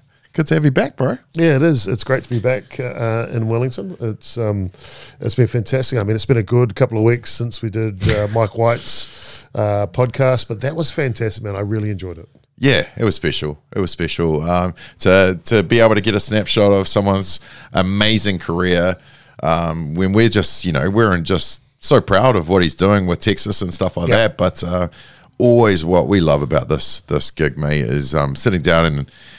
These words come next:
Speaker 1: and getting to reminisce with, um, someone and seeing the emotion pour out of them and, um, you know, share,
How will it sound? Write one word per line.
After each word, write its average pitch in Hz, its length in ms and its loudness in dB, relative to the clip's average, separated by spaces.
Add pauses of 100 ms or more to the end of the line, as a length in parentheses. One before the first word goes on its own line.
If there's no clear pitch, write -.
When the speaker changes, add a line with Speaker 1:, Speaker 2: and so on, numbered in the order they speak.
(260)
Speaker 1:
and 98 100 -2
getting 139 280 2
to 117 320 4 (120)
reminisce 95 760 0 (100)
with, 90 320 2
um, 90 240 0
someone 92 420 2
and 82 140 0
seeing 107 260 2
the 90 80 4
emotion 85 360 0
pour 85 260 4
out 87 180 4
of 85 120 2
them 85 260 0
and, 78 260 -2
um, 73 340 -6 (560)
you 78 100 -2
know, 73 140 0
share, 101 440 2